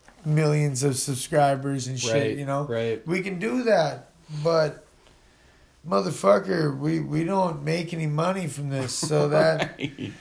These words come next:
Speaker 1: you know, I mean, it's not like we care to. I, I, I don't care if I make a dollar from this, but it's
Speaker 2: Right.
Speaker 1: just, and I'll invest in it myself.
Speaker 2: Right.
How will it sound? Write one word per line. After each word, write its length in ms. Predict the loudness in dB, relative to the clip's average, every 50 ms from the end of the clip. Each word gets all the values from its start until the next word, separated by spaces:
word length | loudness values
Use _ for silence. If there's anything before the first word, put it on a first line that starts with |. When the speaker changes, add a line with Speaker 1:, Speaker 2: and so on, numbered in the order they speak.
| -20 -20 -20 -20 -14 -8
Speaker 1:
you 200 | -4 -2 -2 0
know, 360 | 0 2 2 2 2 2 0
I 180 | 0 0 -2 -2
mean, 240 | -2 -2 -2 -2
it's 400 | -2 -2 -2 -2 -4 -6 -8 -10 -10
not 380 | -6 -2 0 2 2 0 0 0
like 240 | 2 2 2 0 -2
we 220 | -2 -2 -2 -2
care 420 | -2 -4 -4 -2 0 2 2 2 0
to. 280 | 0 -2 -2 0 0
I, 140 | 2 2 2 4
I, 460 | 2 2 4 4 2 4 4 2 2 2
I 20 |
don't 200 | 2 0 -4 -4
care 200 | -4 -2 -2 -2
if 100 | -2 -2
I 40 | -4
make 220 | -4 -2 -2 -2 -2
a 40 |
dollar 420 | 0 2 4 4 4 4 4 2 0
from 360 | -2 -2 -2 0 0 0 0
this, 260 | -2 -2 -2 -4 -6
but 260 | -8 -2 0 0 2 4
it's 280 | 4 2 2 0 -2 0
Speaker 2:
Right. 60 | 0
Speaker 1:
just, 200 | 0 0 0 -4
and 120 | -4 0 2
I'll 200 | 4 4 4 4
invest 500 | 2 0 0 0 2 2 2 0 -2 -4
in 100 | -6 -6
it 100 | -6 -4
myself. 680 | -4 -4 -4 -4 -4 0 2 2 4 4 2 0 -4 -6
Speaker 2:
Right. 300 | -4 -2 0 0 -2 -4